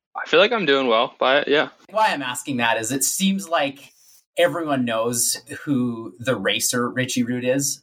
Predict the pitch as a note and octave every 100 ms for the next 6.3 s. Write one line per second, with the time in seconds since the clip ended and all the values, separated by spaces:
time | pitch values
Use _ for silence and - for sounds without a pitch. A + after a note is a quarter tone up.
0 | - D3 C#3 D3 E3 E3+ F3 E3 D#3+ C3+
1 | - C3 B2 - - C#3 A#2+ A2 A2 A2
2 | C3+ B2 A2+ A2 G2+ G2 - - G2 -
3 | - G2 F#2+ A2+ B2 G#2+ A#2 - A#2+ -
4 | A2 G#2 B2+ C#3 B2 A2+ G#2 - - -
5 | _ B2+ - C3+ C3+ - G2+ G2 G2 G2+
6 | G2+ G2 F#2